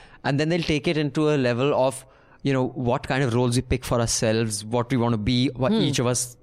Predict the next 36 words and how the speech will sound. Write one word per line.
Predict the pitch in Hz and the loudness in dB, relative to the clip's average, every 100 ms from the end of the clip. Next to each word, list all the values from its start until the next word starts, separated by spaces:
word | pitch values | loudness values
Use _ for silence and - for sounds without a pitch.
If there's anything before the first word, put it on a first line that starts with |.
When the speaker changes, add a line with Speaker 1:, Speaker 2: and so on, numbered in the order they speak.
| _ 113 | _ -2
Speaker 1:
believes | 120 127 110 | 2 2 2
we | 120 | 0
are | |
special | 113 120 117 | 0 -2 0
in | 117 | 0
our | 110 | 2
own | 113 | 2
Speaker 2:
Yeah. | 117 120 | 2 2
Speaker 1:
way. | 123 - - | -2 -6 -4
And | 190 | -2
they | 214 | 0
tell | 196 220 | 0 0
a | |
story | - 160 170 196 | 0 2 2 2
which | 196 - - - _ | 2 0 -4 -8 _
you | 170 180 | 0 2
all, | 170 - - | 0 -2 -2
everyone | 175 202 | 0 2
kind | 180 151 | 2 0
of | 127 | 0
heard, | 135 - | -2 0
or | 156 | 0
one | 143 143 | 2 0
with | 151 | 0
the, | 143 | 0
you | 143 | 0
know, | 160 | 0
the | 131 | -2
strained | - 143 135 143 | -4 -2 0 -2
father-son | - 110 120 123 131 113 | -2 -2 0 -2 -2 0
relationships | 107 113 123 117 120 - | 0 -2 -4 -4 -6 -2
that | 233 | 0
Speaker 2:
Hmm. | |
Speaker 1:
many | 117 113 | 2 0
people | 117 113 | -2 -2
have. | 104 107 104 104 101 | -2 0 0 -2 -4